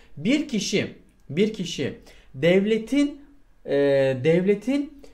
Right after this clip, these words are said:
tehlikeli bir faaliyetin sonucunda bir zarar görmüyor.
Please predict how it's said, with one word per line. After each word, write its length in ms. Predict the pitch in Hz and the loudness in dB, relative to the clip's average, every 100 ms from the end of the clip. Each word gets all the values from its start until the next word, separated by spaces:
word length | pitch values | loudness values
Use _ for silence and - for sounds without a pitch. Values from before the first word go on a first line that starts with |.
| - | -16
tehlikeli 720 | - 190 190 214 - 247 285 | 0 2 2 0 -4 -4 -2
bir 220 | 240 247 233 - | 0 0 -2 -12
faaliyetin 680 | - - 190 202 214 208 247 | -14 -4 0 2 0 -2 -8
sonucunda 600 | 233 226 208 196 214 247 | -6 -6 -4 -4 0 2
bir 100 | 226 | 2
zarar 280 | 196 208 240 | 2 4 6
görmüyor. 580 | 196 170 143 104 98 | 8 8 8 4 -10